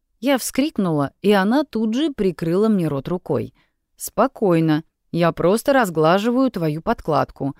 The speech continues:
сказала она, быстро расправляя рукой вставку. «Ты же не хочешь, чтобы она была перекошена?» Она бросила на меня последний взгляд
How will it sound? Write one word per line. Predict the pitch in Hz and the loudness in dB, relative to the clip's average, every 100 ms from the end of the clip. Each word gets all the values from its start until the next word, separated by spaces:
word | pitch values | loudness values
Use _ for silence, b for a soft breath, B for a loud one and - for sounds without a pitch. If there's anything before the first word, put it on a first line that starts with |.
| _ _ _ | _ _ _
сказала | - - 160 160 143 - | -10 -6 -2 0 0 -2
она, | 151 175 262 - _ - | -2 0 -2 -4 _ -6
быстро | 196 269 330 269 226 | -2 0 0 0 0
расправляя | 190 - 170 156 160 202 185 | -2 -4 -4 -2 0 0 0
рукой | 156 - 151 | -2 -6 -6
вставку. | - - 147 123 - - - _ _ _ _ _ | -6 -2 -2 -2 -8 -16 -18 _ _ _ _ _
«Ты | 233 | -2
же | 226 233 | 2 2
не | 226 226 | 2 0
хочешь, | - 330 214 | -4 -6 -8
чтобы | - 170 170 | -6 -6 -2
она | 170 180 170 | -2 -2 -4
была | 165 165 | -4 -6
перекошена?» | - 208 220 160 131 - - - _ _ _ _ _ _ - | -4 -6 -4 -4 -4 -6 -12 -14 _ _ _ _ _ _ -2
Она | 208 294 | 2 4
бросила | 240 277 277 220 208 | 4 2 0 0 0
на | 196 | 0
меня | 190 185 208 | 0 -2 -2
последний | 220 180 - 160 151 | -4 -6 -4 -6 -4
взгляд | 139 143 143 226 269 - | -6 -6 -4 -4 -4 -12